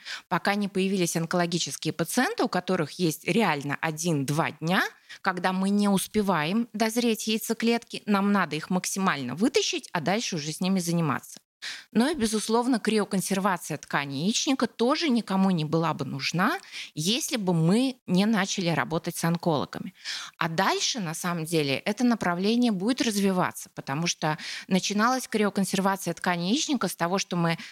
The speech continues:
забираем кусочки ткани, а потом возвращаем их в организм через какое-то время, когда пациенту уже можно беременеть. Но есть онкология, которая метастазирует в яичник,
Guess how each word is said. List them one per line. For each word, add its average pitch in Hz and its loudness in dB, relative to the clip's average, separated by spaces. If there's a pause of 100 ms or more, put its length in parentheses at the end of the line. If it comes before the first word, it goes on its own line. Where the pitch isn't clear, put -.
забираем 170 0
кусочки 294 0
ткани, 285 0
а 185 -6
потом 247 -2
возвращаем 180 2
их - -4 (100)
в 190 2
организм 185 0
через 165 -2
какое-то 147 -2
время, 320 0
когда 180 -2
пациенту 202 -2
уже 156 2
можно 175 2
беременеть. 147 -2 (720)
Но 180 2
есть 233 -2 (120)
онкология, 208 2
которая 196 0
метастазирует 170 0
в - -2
яичник, 175 0